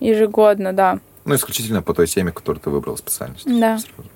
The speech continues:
Speaker 1: Да. Были лекции, были какие-то практичес-, прак-, практика, короче.
Speaker 2: Мгм.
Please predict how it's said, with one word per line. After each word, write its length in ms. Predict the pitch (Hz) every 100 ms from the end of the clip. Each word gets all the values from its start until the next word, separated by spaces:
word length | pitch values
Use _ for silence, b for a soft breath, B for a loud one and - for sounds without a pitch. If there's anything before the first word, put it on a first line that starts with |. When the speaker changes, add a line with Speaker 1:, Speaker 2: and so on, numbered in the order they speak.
| -
Speaker 1:
Да. 340 | 233 226 208 214
Были 280 | 240 247 247
лекции, 420 | 254 392 - -
были 240 | 226 240 233
какие-то 680 | 214 214 226 220 202 202 226 -
практичес-, 580 | 214 - - - - - - -
прак-, 160 | 208 - _ _ - - _ _ _ _ _ -
практика, 420 | - 190 - - -
короче. 400 | - - - 90
Speaker 2:
Мгм. 340 | 87 82 87